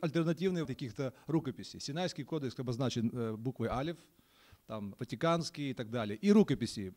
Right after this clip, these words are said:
Э, если это папирус, будет П, П римская, и П семьдесят два, П сорок шесть, П и,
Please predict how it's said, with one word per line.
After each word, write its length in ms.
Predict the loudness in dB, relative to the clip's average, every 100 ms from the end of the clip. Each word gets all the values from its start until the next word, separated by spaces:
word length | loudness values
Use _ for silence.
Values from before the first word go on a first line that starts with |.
| -6
Э, 160 | -4
если 280 | 0 0 0
это 220 | 0 0
папирус, 600 | -2 -4 -6 -2 0 0
будет 340 | 2 6 6 8
П, 260 | 6 6 -6 -6
П 180 | -4 -2
римская, 420 | -2 -4 -8 -12
и 180 | -8 -6
П 180 | -2 -2
семьдесят 300 | 0 -2 -2
два, 240 | 0 0
П 260 | 0 -4 -4
сорок 300 | -4 -6 -4
шесть, 320 | -4 -6 -6
П 160 | -6 -4
и, 140 | -4